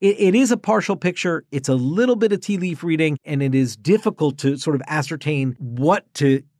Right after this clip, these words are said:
get out of these numbers. But one thing is clear, is this engagement factor. And that is something every campaign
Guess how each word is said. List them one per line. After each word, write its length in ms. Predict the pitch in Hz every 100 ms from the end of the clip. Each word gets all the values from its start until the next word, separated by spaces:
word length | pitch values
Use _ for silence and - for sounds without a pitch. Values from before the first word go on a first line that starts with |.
| 123
get 240 | 143 156 -
out 360 | 139 170 233 -
of 360 | 226 240 226
these 260 | 233 240 214
numbers. 460 | 240 233 247 226
But 220 | - 147 147
one 400 | 151 185 202 196
thing 340 | 170 160 151
is 240 | 139 131
clear, 340 | 127 - 131 120
is 220 | 117 -
this 240 | 117 -
engagement 580 | 110 104 123 131 170 156
factor. 460 | 180 170 - 180 170 -
And 160 | 139 139
that 160 | 160
is 100 | 185
something 320 | - 139 139 - -
every 340 | 170 160 185
campaign 680 | 156 156 135 113 131 110 90